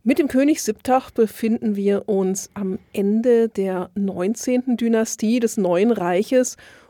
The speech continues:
um etwa tausendzweihundert vor Christus. Es ist eine sehr spannende Zeit, über die man nun gar nicht so viel weiß, beziehungsweise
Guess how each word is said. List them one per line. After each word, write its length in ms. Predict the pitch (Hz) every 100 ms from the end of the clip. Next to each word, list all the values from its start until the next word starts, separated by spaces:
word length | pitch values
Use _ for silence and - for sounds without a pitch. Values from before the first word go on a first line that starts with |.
| _ -
um 320 | 240 254 277
etwa 440 | - 190 - 208 220
tausendzweihundert 1500 | - 180 190 196 214 - - - - 180 170 208 202 196 196
vor 180 | - 226
Christus. 600 | - 180 - 160 - - _ _ - - - - _ _ _
Es 140 | 226 -
ist 260 | 240 -
eine 500 | 226 220 214 214 220 - - _ -
sehr 300 | 202 196 185
spannende 760 | - - - 170 233 294 302
Zeit, 720 | 294 - 233 240 269 277 - - _ _ _ _ _ _
über 520 | 240 254 254 262 247
die 260 | 226 226 254
man 680 | 247 240 240 240 233 233 -
nun 380 | 240 254 240 233 _ - 208
gar 160 | 208 233
nicht 160 | 269
so 80 | 262
viel 220 | 240 233
weiß, 340 | 180 196 285 -
beziehungsweise 920 | - 262 262 262 240 220 226 233